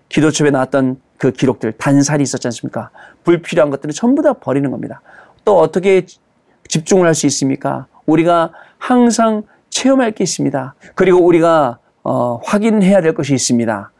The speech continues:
그것이 뭐냐면 하나님이 나와 함께하는 with 임마누엘 oneness. 이 집중 속으로 들어가는 겁니다.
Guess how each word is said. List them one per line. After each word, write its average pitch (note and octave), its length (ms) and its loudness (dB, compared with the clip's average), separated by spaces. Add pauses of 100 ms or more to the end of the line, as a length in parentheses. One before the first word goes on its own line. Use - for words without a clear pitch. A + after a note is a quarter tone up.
(180)
그것이 D3 360 0
뭐냐면 C#3+ 480 0 (140)
하나님이 F3+ 400 0
나와 C#3+ 240 2
함께하는 C#3 580 -2
with C#3+ 320 2 (360)
임마누엘 C#3+ 640 0
oneness. B2+ 580 -2 (360)
이 G3 160 2
집중 D#3+ 300 0
속으로 C3+ 240 -2
들어가는 G#2+ 260 -6
겁니다. F#2 440 -14